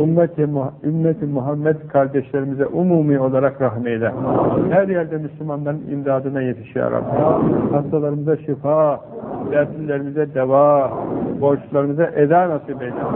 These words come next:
Mücahit kardeşlerimizi mansur ve müeyyet ve muzaffer ve galip eyle. Kafirleri kahru mahru perişan eyle. Ya Rabbi, İslam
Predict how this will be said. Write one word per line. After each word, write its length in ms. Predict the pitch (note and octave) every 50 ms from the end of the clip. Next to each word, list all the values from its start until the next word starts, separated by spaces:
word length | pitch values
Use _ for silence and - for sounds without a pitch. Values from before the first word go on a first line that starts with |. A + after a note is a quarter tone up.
| - C3+ - - - - - - - C#3+ C#3+
Mücahit 520 | D3 D3 C#3+ E3 D#3 D#3 D#3 F3+ - -
kardeşlerimizi 680 | - D3+ C#3+ C#3+ C#3+ C#3 C#3+ D3 C#3+ C#3+ C#3+ C#3+ C#3+ C#3+
mansur 500 | C#3+ C#3 C#3 C#3+ C3+ C#3 D#3+ E3 D#3+ D3+
ve 100 | C#3+ C3+
müeyyet 720 | C#3 C3 C3 B2 C3+ C#3 C#3 D3 D3 E3+ F3+ E3+ - C#3
ve 100 | C#3 C3+
muzaffer 640 | C3+ C3 B2 C#3 C3+ B2 C3+ - F3 F3+ F#3 E3+
ve 80 | D#3 C#3
galip 400 | C3 C3+ B2+ B2 B2 B2 A2+ A2+
eyle. 240 | A2 G#2 G2+ G2+ F#2+ - - - - - - - - - - - - - -
Kafirleri 580 | D3+ D3+ D3+ D3 D#3 D#3 D#3 D#3 D#3 D#3 D3+
kahru 380 | D#3 D#3 D#3 D3 C3 C#3 D3 C#3
mahru 380 | C#3+ D3+ D#3 C#3 D3 D3 C3+ C3+
perişan 500 | C#3 C3 C3 C3 B2 - D#3+ D#3+ D#3 C#3+
eyle. 260 | B2+ A#2+ A2+ G#2+ G2+ - - - - - - - - - - - - - - - - - B2+
Ya 180 | C3+ C#3+ D3 D3+
Rabbi, 560 | D3+ C#3 - - - D#3+ E3+ F3+ F#3 F3 - - - - - - - - -
İslam 480 | D3 D3 D3 - - D#3 D#3+ D#3+ E3